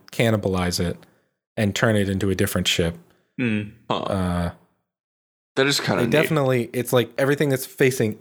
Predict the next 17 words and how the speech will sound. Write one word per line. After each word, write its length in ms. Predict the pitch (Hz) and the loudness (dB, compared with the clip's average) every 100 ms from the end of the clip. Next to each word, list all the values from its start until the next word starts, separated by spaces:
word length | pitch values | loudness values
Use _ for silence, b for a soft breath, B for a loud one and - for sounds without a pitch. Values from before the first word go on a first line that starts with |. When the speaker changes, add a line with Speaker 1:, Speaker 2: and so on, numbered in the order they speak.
| - | -4
Speaker 1:
out 320 | 113 120 117 - | 2 2 0 -4
and 160 | 123 110 | -2 0
sort 200 | - 113 | 2 2
of, 80 | 110 | 2
like, 160 | 104 - - _ _ | 0 -4 -20 _ _
open, 420 | 120 113 127 120 | -4 0 0 0
sort 160 | 113 120 | 0 2
of 20 | |
like 140 | 110 104 | 2 -2
a 60 | |
flower, 640 | 107 - 98 101 110 120 - _ _ _ _ _ _ _ | -6 -2 0 2 2 0 -4 _ _ _ _ _ _ _
um, 520 | 113 110 104 101 98 - - | -2 0 2 0 -2 -6 -2
gets 280 | 117 110 - | -2 0 0
sort 140 | 113 | 0
of 120 | 104 | 0
torn 240 | - 117 110 | -2 0 0
apart 420 | 107 117 107 113 | 0 0 0 0